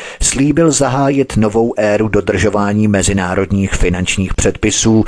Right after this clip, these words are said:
a naprosté transparentnosti všech transakcí. První krok k této reformě se uskutečnil dvacátého čtvrtého května dva tisíce dvanáct odvoláním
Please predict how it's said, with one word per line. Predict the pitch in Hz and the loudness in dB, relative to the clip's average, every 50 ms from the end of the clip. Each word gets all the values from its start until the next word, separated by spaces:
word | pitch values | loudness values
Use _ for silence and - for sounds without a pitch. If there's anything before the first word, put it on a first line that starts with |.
| - - - | -4 -8 -6
a | 95 95 | -2 0
naprosté | 98 104 101 - - 113 107 - - - 117 117 123 | 0 0 0 0 0 0 0 0 0 0 0 0 0
transparentnosti | - - 107 104 98 - - - 107 104 101 101 92 - 107 101 - - - 110 104 - - | -2 -2 -2 -2 0 0 0 0 0 -2 -2 -2 -2 -2 -2 -2 -2 -2 -2 -2 -2 -2 -2
všech | - - - 139 127 120 - | -2 0 0 2 0 0 0
transakcí. | - - 113 110 107 - - 101 92 - - - - - - - - - - _ - _ _ - _ _ - - _ _ _ _ _ _ _ _ - - - - - - - - - | -2 -2 0 0 0 0 0 -2 -4 -6 -8 -10 -10 -12 -14 -18 -20 -20 -20 _ -20 _ _ -20 _ _ -20 -20 _ _ _ _ _ _ _ _ -18 -14 -12 -10 -10 -12 -12 -10 -4
První | - 135 151 147 143 131 113 | -2 -2 0 0 0 0 0
krok | - 110 110 98 - - - - | 0 0 -2 0 0 -2 -2 -2
k | - | -2
této | - - 90 87 85 - | -2 -2 -2 -2 -2 -2
reformě | 78 92 90 - 110 104 98 95 87 62 50 - - - - - - - | -4 -4 -2 -2 -2 -2 0 -2 -4 -6 -8 -12 -16 -20 -20 -18 -16 -8
se | - - - - | -4 -2 -2 0
uskutečnil | - 131 123 - - - - 165 143 - - 156 156 156 | 0 0 -2 0 0 0 0 0 0 0 0 2 2 2
dvacátého | 143 127 127 120 - 147 139 139 147 131 123 120 | 2 0 -2 0 0 0 0 0 -2 -2 -2 -4
čtvrtého | - - - 117 - 127 127 113 - | -6 -6 -6 -4 -2 0 0 0 -2
května | - - 104 110 110 - - 113 117 | -2 -2 0 0 0 0 -2 -2 -2
dva | 113 - 107 101 | -2 -2 -2 -2
tisíce | - 104 98 - - 95 - - 107 | -2 -4 -4 -4 -6 -4 -2 -2 -2
dvanáct | 90 90 101 95 82 - - - - - - - - - - | -2 -2 -2 -2 -4 -4 -6 -6 -8 -8 -8 -8 -12 -8 -6
odvoláním | - 90 87 82 95 95 92 92 95 101 101 101 | -4 -4 -2 0 0 0 2 2 2 2 0 0